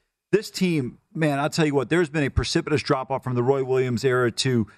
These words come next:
uh, Hubert Davis. They've gotta get better. They can shoot the basketball particularly well. Caleb Love's had a terrific year. We've seen what Armando Bacot's been able to do.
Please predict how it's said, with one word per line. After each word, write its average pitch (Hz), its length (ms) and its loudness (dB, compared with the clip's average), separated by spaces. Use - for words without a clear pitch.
uh, 123 160 2
Hubert 123 320 0
Davis. 123 260 0
They've 143 160 0
gotta 135 200 0
get 123 200 -6
better. 127 220 -2
They 202 120 0
can 220 160 -8
shoot - 280 -6
the 202 80 -2
basketball 170 440 0
particularly 151 380 0
well. 135 160 0
Caleb 160 380 -4
Love's 147 300 -2
had 147 120 0
a 117 60 -12
terrific 131 320 -2
year. 147 120 2
We've 123 160 -2
seen 156 200 -2
what 151 120 2
Armando 135 360 0
Bacot's 135 400 -2
been 131 120 -4
able 131 180 -2
to 117 100 2
do. 131 260 2